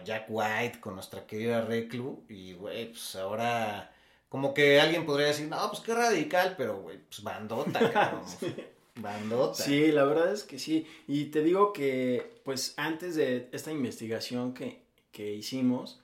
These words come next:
Speaker 2: no estaba esperando mucho realmente de la historia de Blind Melon, pero es increíble que se hayan separado en noventa y nueve, para el dos mil seis se reúnen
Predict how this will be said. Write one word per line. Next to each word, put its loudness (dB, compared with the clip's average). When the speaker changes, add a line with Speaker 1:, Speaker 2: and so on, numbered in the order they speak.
Speaker 2:
no 0
estaba 4
esperando 0
mucho 0
realmente 0
de 0
la -4
historia -4
de 2
Blind -2
Melon, -4
pero -8
es -8
increíble -4
que -16
se 0
hayan 2
separado 0
en 2
noventa 0
y -2
nueve, 0
para -4
el -6
dos -2
mil -4
seis -6
se -6
reúnen -2